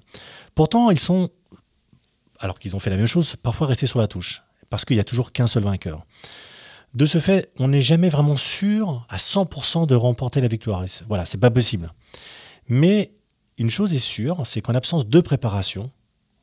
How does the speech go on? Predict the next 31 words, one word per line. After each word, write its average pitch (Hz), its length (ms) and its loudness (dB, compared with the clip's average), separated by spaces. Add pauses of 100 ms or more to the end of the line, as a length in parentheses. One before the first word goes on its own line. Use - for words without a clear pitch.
(180)
alors 90 240 -6
là, 110 320 0
euh, 92 120 -8
ça - 180 -8
c'est 95 180 -6
clair, 117 340 -4
il 107 120 2
n'y 113 200 2
a 147 240 -2 (560)
aucun 131 280 0
succès 120 360 -4
possible. 90 440 -10 (920)
C'est - 160 -6
la 107 60 0
même 117 120 4
chose 127 200 0
dans 104 100 2
le, 92 160 2 (180)
dans 95 140 -2
les 104 80 4
mots. 117 200 2 (960)
Vous 120 100 -4
pouvez 143 180 4
pas, 160 220 4
à - 20 4
un 135 60 2
moment 131 220 2
ou - 20 4
à 127 40 4
un 131 100 2
autre, 139 300 0